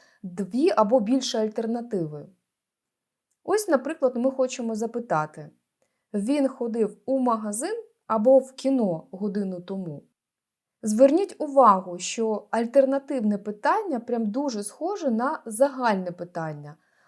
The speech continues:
але ми додаємо якусь альтернативу. Тобто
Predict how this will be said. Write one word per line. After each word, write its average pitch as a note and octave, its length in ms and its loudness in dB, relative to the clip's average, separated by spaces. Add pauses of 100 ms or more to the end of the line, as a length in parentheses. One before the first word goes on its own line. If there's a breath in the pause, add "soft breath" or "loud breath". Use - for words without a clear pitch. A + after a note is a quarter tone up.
(120)
але B3+ 540 4 (100)
ми C#4+ 240 -2
додаємо B3+ 640 0
якусь A3 520 -6
альтернативу. A3+ 1000 -6 (540)
Тобто F3 460 2